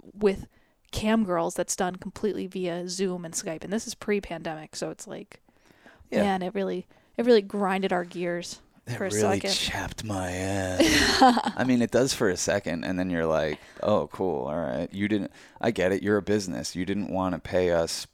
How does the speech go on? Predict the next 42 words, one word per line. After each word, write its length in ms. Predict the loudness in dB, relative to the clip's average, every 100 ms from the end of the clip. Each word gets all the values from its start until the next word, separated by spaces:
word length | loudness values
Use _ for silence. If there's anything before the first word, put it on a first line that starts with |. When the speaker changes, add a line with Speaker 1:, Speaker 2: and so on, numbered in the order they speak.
| -16
Speaker 2:
three 420 | -14 -10 -4 -4
hundred 320 | -4 -6 -8
thousand 440 | -2 0 0 -4 0
dollars 460 | 2 2 0 -4 -8
to 100 | -8
make 260 | -8 -8
this. 240 | -6 -4 -6
Instead, 380 | -6 -2 -2
you 120 | -2 -6
wanted 280 | -8 -8 -10
to 120 | -10
just 220 | -8 -10
use 220 | -8 -10
interns 800 | -8 -6 -6 -6 -6 -6 -8 -8
and 240 | -8 -10 -8
just 400 | -10 -10 -14 -10
shit 260 | -2 0
out 240 | 2 0 -2 -16 -20 -20 -18
the, 380 | -12 -10 -10 -14 _ -12
the, 180 | -12 -14 -20 -20 -20 -20 _ -20 -10
what 240 | 0 0
you, 140 | -2 -4
what 200 | -2 0
they 220 | 2 2
think 260 | 2 -4 -4
is 140 | -6
the 100 | -6
same 520 | -6 -4 -4 -6 -12 -16
thing 380 | -6 -6 -4 -4
because 260 | 0 0
they're 100 | 0
just 120 | -2 -2
Speaker 1:
Mm-hmm. 40 |
Speaker 2:
covering 280 | -4 -4 -8
the 60 | -8
same 240 | -10 -10
topic, 460 | -12 -12 -10 -12 -12
but 300 | -14 -12 -14 -18 -16
it's 300 | -12 -12 -12
completely 560 | -12 -12 -8 -8 -8
different. 420 | -8 -10 -10 -12 -12
Like, 260 | -10 -10